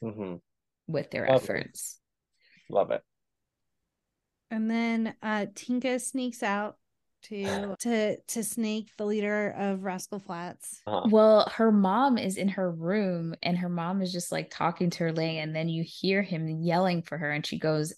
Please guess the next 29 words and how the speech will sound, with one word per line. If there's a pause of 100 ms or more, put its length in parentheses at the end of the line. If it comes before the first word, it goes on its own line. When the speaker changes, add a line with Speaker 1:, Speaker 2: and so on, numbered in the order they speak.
Speaker 2:
out
the
window
because
he's
on
one
of
those, (580)
what
are
those
things? (260)
Speaker 3:
Like
a
Speaker 1:
I
call
them
Speaker 3:
cherry
Speaker 1:
cherry
Speaker 3:
picker?
Speaker 1:
pickers,
but
Speaker 3:
Yeah.
Speaker 1:
I,
Speaker 2:
Yeah. (320)
Speaker 1:
yeah,
like, (120)
I,